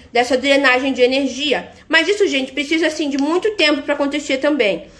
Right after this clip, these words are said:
Então, por isso que a vovó já tá ensinando. Os animais de vocês também limpam energia, principalmente os gatos.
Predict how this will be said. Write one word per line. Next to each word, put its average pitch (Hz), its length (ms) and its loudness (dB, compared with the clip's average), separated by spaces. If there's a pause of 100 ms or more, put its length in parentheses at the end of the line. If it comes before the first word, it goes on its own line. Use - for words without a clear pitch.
(160)
Então, 294 220 0
por 320 100 0
isso 403 120 2
que 415 60 0
a 359 40 4
vovó 320 240 2
já 359 140 2
tá 349 240 0
ensinando. 240 680 -2 (880)
Os 370 280 6
animais 339 520 2
de 311 60 -6
vocês 277 720 0 (400)
também 302 640 2
limpam 269 480 0
energia, 220 720 -4 (260)
principalmente 339 800 0
os 277 220 0
gatos. 233 880 -4